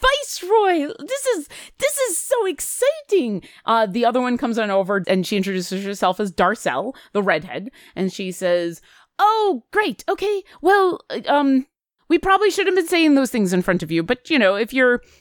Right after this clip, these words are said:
if you're really royalty, you've probably heard some of those before."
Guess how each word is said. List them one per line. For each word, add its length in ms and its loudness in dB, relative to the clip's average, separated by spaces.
if 120 -14
you're 120 4
really 300 2
royalty, 520 2
you've 200 -8
probably 480 2
heard 220 -4
some 160 -2
of 80 -2
those 200 -2
before." 600 0